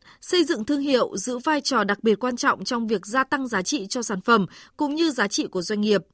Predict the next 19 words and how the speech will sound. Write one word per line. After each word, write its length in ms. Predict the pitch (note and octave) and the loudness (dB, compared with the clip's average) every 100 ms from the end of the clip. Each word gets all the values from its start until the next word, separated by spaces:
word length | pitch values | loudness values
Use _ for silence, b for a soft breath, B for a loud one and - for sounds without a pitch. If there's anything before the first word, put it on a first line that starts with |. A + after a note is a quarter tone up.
| - | -4
từ 100 | C4 | 2
đó 180 | A3+ A3 | 4 4
nâng 220 | C4 D4+ | 2 -2
cao 200 | E4 D4 | 0 0
năng 160 | C#4 C4+ | 0 -2
lực 180 | G#3 | -2
cạnh 160 | A3 G3 | -4 -6
tranh 240 | C#4 B3 | -4 -4
cho 120 | A#3 A3+ | -4 -4
doanh 200 | A#3 G#3+ | -2 2
nghiệp 200 | G#3+ - B B | 2 0 B B
và 100 | C4+ | -4
khẳng 260 | C4 B3+ G#3+ | 2 2 2
định 220 | A#3+ F#3 | 0 0
vị 180 | F#3 G3 | -4 -4
thế 240 | G#3+ G3 G#3 | 0 2 2
trên 220 | C#4 G#3+ | 0 -2
thị 140 | A3 | -4
trường. 340 | F#3 G#3+ F#3+ | 0 2 2